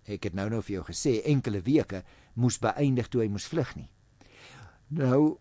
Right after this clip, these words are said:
op hierdie stadium het dit eintlik heel goed gegaan met die Christene daar in Tessalonika. Maar daar was wel fasette van die leer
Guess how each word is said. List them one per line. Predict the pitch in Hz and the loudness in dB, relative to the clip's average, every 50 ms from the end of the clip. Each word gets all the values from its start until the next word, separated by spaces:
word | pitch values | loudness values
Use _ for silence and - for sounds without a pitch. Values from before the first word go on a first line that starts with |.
| - | 2
op | 175 151 - | 2 2 4
hierdie | 135 208 285 262 | 4 4 4 4
stadium | - - - 254 277 311 302 220 151 127 123 127 | 4 2 0 2 2 4 4 4 4 4 4 4
het | 120 120 120 | 2 0 -2
dit | - - | -4 -2
eintlik | - 202 214 190 - 113 | 0 0 0 0 0 2
heel | 117 147 214 240 - | 2 2 2 2 0
goed | - - 185 - - | 0 0 -2 0 -2
gegaan | 180 147 113 139 135 127 | -4 -4 -2 -2 -2 0
met | 120 107 | 0 0
die | 117 110 | -2 -2
Christene | - 143 147 131 - - 123 117 104 | 0 0 0 0 0 -2 -2 -2 -2
daar | 92 92 95 98 95 | -2 -2 -2 -2 -2
in | 92 | -4
Tessalonika. | - 104 - 104 92 95 101 98 98 92 - - 62 - - _ _ _ _ _ _ _ - - - - | -6 -6 -4 -4 -4 -2 -2 -2 -4 -6 -8 -10 -12 -14 -14 _ _ _ _ _ _ _ -20 -20 -14 -8
Maar | 90 92 101 110 139 190 262 294 294 | -4 -2 0 0 2 2 2 2 2
daar | 285 262 240 | 2 2 2
was | 240 202 135 107 | 2 2 0 0
wel | 92 117 127 131 131 139 165 185 202 - - | 0 2 2 2 2 2 0 -2 -4 -10 -14
fasette | - - - 156 147 - - - 226 - - 110 87 76 - - _ - - - | -10 -4 -2 -2 -2 0 0 -2 -2 -2 -2 -6 -8 -8 -10 -16 _ -18 -6 -2
van | 156 143 127 | 0 0 2
die | 113 123 113 | 0 0 -2
leer | 101 101 107 127 156 180 165 120 85 - - - | -2 0 2 2 4 4 4 4 2 0 -8 -14